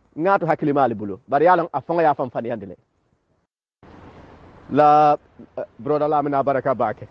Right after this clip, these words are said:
ka chali beti yata. Alama alay kayra ke. Alama alay jo, alama alay kayra ke. Buto Gambia,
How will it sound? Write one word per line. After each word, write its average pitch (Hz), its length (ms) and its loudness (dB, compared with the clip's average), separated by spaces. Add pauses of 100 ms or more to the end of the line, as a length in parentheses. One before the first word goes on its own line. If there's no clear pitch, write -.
ka 120 100 -8
chali 131 240 0
beti 123 220 -2
yata. 120 380 -2
Alama 131 280 -2
alay 120 180 0
kayra 117 260 -2
ke. 143 280 0 (440)
Alama 131 280 2
alay 127 340 0
jo, 151 300 0
alama 135 300 0
alay 127 180 0
kayra 123 280 -2
ke. 113 280 -4 (1200)
Buto 139 200 0
Gambia, 170 520 4